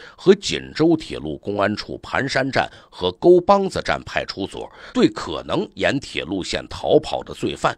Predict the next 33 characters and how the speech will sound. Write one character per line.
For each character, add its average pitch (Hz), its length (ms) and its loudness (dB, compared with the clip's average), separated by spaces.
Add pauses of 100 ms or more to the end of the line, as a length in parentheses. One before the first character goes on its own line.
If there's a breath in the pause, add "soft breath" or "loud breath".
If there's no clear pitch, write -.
(160)
进 82 200 -4
行 73 240 -8
堵 62 200 -14
截。 - 320 -10 (840 loud breath)
辽 107 200 2
宁 110 180 -2
省 71 260 -6
公 98 220 -4
安 98 160 0
厅 101 240 -6
四 - 220 0
处 - 180 -4 (220)
以 165 180 0
省 - 300 0
厅 165 180 -2
的 143 80 0
名 87 200 -4
义 117 180 -8 (320 loud breath)
向 73 300 -2
锦 58 200 -8
州、 85 240 -4 (200)
鞍 92 200 2
山、 98 240 2 (200)
沈 - 260 -4
阳、 64 240 -2 (180)
大 80 200 6
连 82 200 0
地 82 160 -4
区 - 160 -10
公 85 220 -6
安 85 140 0
机 85 120 -8
关、 90 240 -2